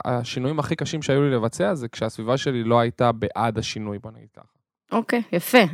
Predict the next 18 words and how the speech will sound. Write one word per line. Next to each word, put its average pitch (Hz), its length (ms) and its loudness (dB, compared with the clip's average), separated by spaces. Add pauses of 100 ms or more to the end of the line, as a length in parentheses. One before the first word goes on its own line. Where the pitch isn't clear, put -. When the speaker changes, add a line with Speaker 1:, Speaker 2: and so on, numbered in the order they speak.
Speaker 2:
אז 185 220 0
קודם 294 280 8
כל 277 120 6
זה 220 120 4
משפיע 208 320 4
על 214 80 6
כולנו. 185 520 6
אני 196 100 6
יכולה 214 280 4
להגיד 240 300 2
שפגשתי 202 960 2
תיאוריה 208 320 6
מאוד 202 340 6
מעניינת 190 500 4
של 170 120 4
קורט 208 340 4
לוין, 175 420 6
דרך, 185 400 6